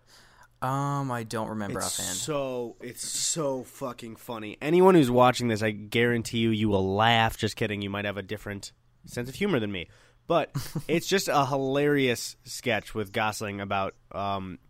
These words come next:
Speaker 2: him and Vanessa Bayer believing that Santa is real and kinda being psychopaths, and it's just the fucking best.
Speaker 1: Who are
Speaker 2: Let's
Speaker 1: the
Speaker 2: talk
Speaker 1: best
Speaker 2: about
Speaker 1: three
Speaker 2: them.
Speaker 1: people on that show right now?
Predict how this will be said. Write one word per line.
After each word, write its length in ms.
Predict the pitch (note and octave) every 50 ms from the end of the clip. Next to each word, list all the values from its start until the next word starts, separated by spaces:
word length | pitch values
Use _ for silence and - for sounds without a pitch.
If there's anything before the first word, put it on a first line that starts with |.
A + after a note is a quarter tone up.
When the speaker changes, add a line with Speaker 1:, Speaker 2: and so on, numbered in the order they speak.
| _
Speaker 2:
him 200 | - G#2+ A2 A2
and 120 | A2 G#2+ G2
Vanessa 340 | G#2 G#2 G#2+ G2+ - A2
Bayer 400 | G#2 F#2 - G#2+ G#2 G2+ G2+ G2+
believing 1000 | G2 G2 - - - B1+ C2+ C#2 - - - - G#2+ G#2+ G#2+ G#2+ G2+ G#2 G2 G2+
that 160 | G2+ G2 D#2+ -
Santa 320 | - G#2+ G2 G2 - A#2+
is 220 | A#2+ A#2+ A#2 A2+
real 340 | A#2+ A#2+ B2 B2+ C3 C3+ C3 - _ _ _ _ _ _ _ _ _ _ _ _ _ _ _ -
and 220 | G2 F#2 F#2 F#2+
kinda 220 | - G#2+ G#2+ G#2
being 200 | G2 G2+ G#2 G2
psychopaths, 640 | F#2+ - G#2 G2+ G2 A2+ A2 - B2 A#2 A#2+ A#2+ - -
and 120 | - F#2+ F#2
it's 140 | F#2 - -
just 180 | G2+ F#2+ -
the 60 | -
fucking 300 | - - F2 E2+ - F2+
best. 380 | F2 - - - - - - - - - _ _ _ _ _ _ _ _ _ _ - _ - _ _ _ _ _ _ _ _ _ _ _ _ _ _ _ _ _ _ _ _ _ _ _ _ _ _ _ _ _ _
Speaker 1:
Who 140 | - C#3+ D3+
are 20 | D#3
Speaker 2:
Let's 100 | D3+ C#3+
Speaker 1:
the 60 | C3+
Speaker 2:
talk 80 | B2 C3
Speaker 1:
best 220 | B2 A#2 B2+ B2+
Speaker 2:
about 120 | - - -
Speaker 1:
three 200 | - B2 B2 A#2+
Speaker 2:
them. 60 | A2+
Speaker 1:
people 280 | - B2+ G#2+ - A#2+ A2+
on 140 | A2 G#2+
that 140 | G#2 G2 G2
show 200 | - - G#2+ G2+
right 180 | F#2+ F#2 F2+ F#2+
now? 280 | F#2+ F#2 F2 E2+ F2